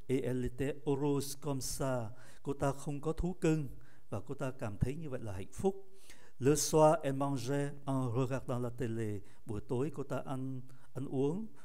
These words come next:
và vừa ăn vừa xem T V. Après avoir regardé son programme préféré, elle faisait la vaisselle et elle téléphonait à une amie. Sau khi coi xong cái chương trình mà cô ta thích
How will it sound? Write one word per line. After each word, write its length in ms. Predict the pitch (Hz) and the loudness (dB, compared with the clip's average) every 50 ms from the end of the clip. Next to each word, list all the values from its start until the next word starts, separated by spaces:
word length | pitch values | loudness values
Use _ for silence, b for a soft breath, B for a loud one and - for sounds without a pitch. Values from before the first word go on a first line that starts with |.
| B B B | B B B
và 120 | 139 110 107 | -2 -2 -2
vừa 180 | 101 107 110 | -2 -2 -2
ăn 260 | - - 131 131 131 | -2 -2 -2 -2 -2
vừa 200 | 117 110 117 107 | -2 -2 -4 -4
xem 320 | 95 - - - 135 123 127 | -4 -4 -4 -4 -4 -4 -4
T 120 | - - | -4 -4
V. 160 | 139 131 120 139 139 135 135 143 B B B B B B B B B - | -4 -2 -2 0 0 0 -2 -4 B B B B B B B B B 2
Après 440 | 143 143 143 - - 151 139 120 151 | 2 2 2 4 2 4 4 4 4
avoir 440 | 139 135 147 143 147 143 131 120 | 4 6 6 8 8 6 6 4
regardé 440 | 127 143 131 131 143 131 139 143 139 | 4 2 2 2 0 0 2 2 2
son 280 | 127 - - 147 139 131 - - - | 2 0 -2 -2 -2 -4 -4 -2 0
programme 420 | 156 135 117 117 139 135 131 123 - - - | 0 0 2 2 0 0 0 0 -4 -4 -2
préféré, 600 | - 131 120 - - 143 131 131 135 143 143 143 147 B B B B | 0 0 0 2 0 0 2 2 2 2 2 0 -2 B B B B
elle 140 | B 127 123 | B 0 0
faisait 440 | 123 - - 147 139 131 113 135 127 | 0 0 0 0 0 2 2 2 0
la 120 | 127 127 | 0 0
vaisselle 720 | 113 139 131 123 - - - 143 127 120 117 107 98 95 - B B B B B B - | 0 2 0 0 0 0 -2 -2 -2 -2 -2 -4 -4 -6 -6 B B B B B B 0
et 240 | - 135 131 135 135 131 | 2 2 2 2 2 0
elle 160 | 131 123 123 | -2 -2 -2
téléphonait 640 | 123 - 127 123 120 - 143 127 127 127 127 - - | -2 -2 -2 -2 -2 -2 -4 -2 -2 -2 -2 -2 -2
à 80 | 120 113 | -4 -4
une 200 | 120 117 117 117 | -4 -4 -2 -2
amie. 420 | 117 113 110 110 117 113 110 104 - B B B B B | -4 -4 -4 -4 -4 -4 -4 -6 -6 B B B B B
Sau 360 | B - - - 131 131 135 127 | B -4 -2 0 2 2 2 0
khi 280 | 135 - 143 135 135 | 0 0 0 0 0
coi 300 | 135 - 139 135 131 131 | 0 0 0 2 2 0
xong 320 | 127 - - 139 131 127 123 | 0 -2 -2 -2 -2 -2 -2
cái 100 | 151 147 | -4 -4
chương 200 | - 147 131 131 | -4 -4 -4 -4
trình 280 | - - 131 110 107 104 | -4 -4 -4 -4 -4 -4
mà 60 | 101 95 - | -4 -6 -6
cô 80 | 143 127 | -6 -6
ta 180 | - 139 127 | -4 -4 -2
thích 360 | - - 180 214 214 - - | 0 2 2 2 2 0 -4